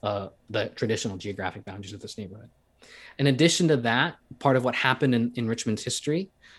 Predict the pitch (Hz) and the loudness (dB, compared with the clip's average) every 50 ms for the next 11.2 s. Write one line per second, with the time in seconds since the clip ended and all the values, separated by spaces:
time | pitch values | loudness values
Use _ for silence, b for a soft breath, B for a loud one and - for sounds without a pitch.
0 | B B B 117 110 110 - 123 127 120 - 139 123 120 - 139 131 127 127 123 | B B B 0 2 4 4 4 2 2 2 0 0 2 2 2 2 4 4 4
1 | 135 151 180 170 131 104 - - 101 87 95 95 - - - _ B B B B | 4 4 4 4 4 2 2 0 -4 -6 -6 -6 -10 -12 -20 _ B B B B
2 | B B B B 147 135 135 135 131 123 120 123 127 120 120 120 123 123 135 135 | B B B B 6 8 8 8 8 6 4 4 4 6 6 4 4 4 4 4
3 | 139 131 - - 135 123 - - - 143 139 147 143 127 117 107 101 98 101 - | 4 2 2 0 -2 -2 -2 -2 2 4 4 6 6 4 4 4 2 2 0 -4
4 | - _ _ - 127 120 110 104 - - 123 117 - - - - 117 113 120 131 | -10 _ _ -4 -4 -2 -4 -2 2 2 2 2 2 -2 -8 -10 -4 0 2 2
5 | 151 143 - - 151 123 123 113 113 110 107 104 90 95 92 - - - 87 - | 2 2 0 0 0 2 2 2 2 0 -2 -2 -4 -8 -10 -12 -14 -16 -16 -18
6 | - _ _ _ _ _ _ _ _ _ _ B B B B B B B B - | -20 _ _ _ _ _ _ _ _ _ _ B B B B B B B B -4
7 | - - - - 175 165 190 170 - - 156 127 123 135 160 165 - - - - | -4 -2 4 8 8 8 8 8 6 4 4 4 6 4 4 4 2 0 0 0
8 | 123 110 110 107 107 107 104 107 127 165 170 - - 117 107 107 107 110 110 110 | 2 2 2 2 2 2 2 0 0 -2 -4 -6 -6 -4 -4 -2 -2 -2 -2 -4
9 | - 110 - - - - - - 113 110 - - 147 143 - - - 131 120 117 | -4 -6 -8 -8 -10 -10 -8 -6 -6 -4 -2 -2 -2 -2 -2 -2 0 2 2 4
10 | 113 110 107 107 - 117 107 107 107 107 101 101 - - 107 95 95 95 - 92 | 4 2 2 0 0 0 0 0 0 -2 -4 -6 -6 -6 -8 -8 -8 -8 -8 -10
11 | 92 98 110 | -10 -10 -10